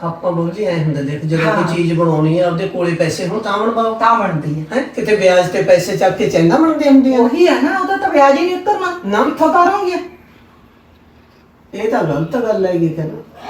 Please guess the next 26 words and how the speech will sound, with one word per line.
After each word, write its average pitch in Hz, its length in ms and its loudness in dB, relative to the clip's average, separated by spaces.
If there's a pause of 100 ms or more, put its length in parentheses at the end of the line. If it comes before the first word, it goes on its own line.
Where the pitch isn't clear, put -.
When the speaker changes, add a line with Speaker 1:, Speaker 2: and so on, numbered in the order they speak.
(500)
Speaker 1:
ਫਿਰ 185 100 -4
ਸਾ-, 190 260 -2
ਨਾਲੇ 190 200 0
ਸਾਡੀ 170 320 2
ਵੀ 185 120 0
ਇੱਜ਼ਤ 180 280 -2
ਨਹੀਂ, 190 140 0
ਕੋਈ 190 180 -2
ਘਰੇ 233 80 0
Speaker 2:
ਹੋਰ 415 200 2
Speaker 1:
ਕੋਈ - 80 -2
Speaker 2:
ਫਿਰ - 100 4
Speaker 1:
ਪੈਸੇ 160 160 2
Speaker 2:
ਤਾਂ 285 400 4
Speaker 1:
ਮੰਗਣ 165 160 2
Speaker 2:
ਦੀ 170 60 4
ਤਾਂ 160 140 4
ਕੋਈ 311 120 4
ਲੋੜ 294 260 4
ਹੀ 330 100 0
ਨਹੀਂ 349 100 -2
ਆਪਾਂ 320 200 0
ਨੂੰ। 302 100 0
Speaker 1:
ਨਾ, 220 160 2
ਨਾ। 202 240 -2 (320)
Speaker 2:
ਹਾਂ। 240 400 -10